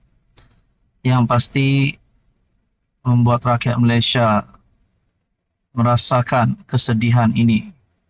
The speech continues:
Perkongsian daripada Harapan Daily pada dua puluh tiga Julai, genap setahun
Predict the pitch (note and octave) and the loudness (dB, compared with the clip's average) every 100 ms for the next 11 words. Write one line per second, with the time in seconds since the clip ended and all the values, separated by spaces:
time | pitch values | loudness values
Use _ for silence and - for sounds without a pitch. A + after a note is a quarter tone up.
0 | _ _ _ _ _ _ _ _ - C#3+ | _ _ _ _ _ _ _ _ -6 0
1 | C#3+ B2+ E3+ D3 C3+ B2+ B2 B2 A2 A#2 | 0 2 2 2 0 0 0 0 0 2
2 | A2+ A2 A2 A2 B2+ F#3+ - A#2+ A#2 A2 | 2 2 2 0 -2 -4 -4 -2 0 0
3 | A2+ A#2+ A#2 B2 B2 A2 A#2+ A2 G2+ G2 | 0 -2 -2 0 -2 0 0 0 0 -2
4 | F3 - _ _ _ _ _ _ _ _ | -6 -10 _ _ _ _ _ _ _ _
5 | C3+ F3 F#3+ A3 - - - - D#3+ - | 0 2 4 2 -2 -6 -4 -2 -2 0
6 | B2 A2+ A2+ G#2+ - | 0 0 2 2 0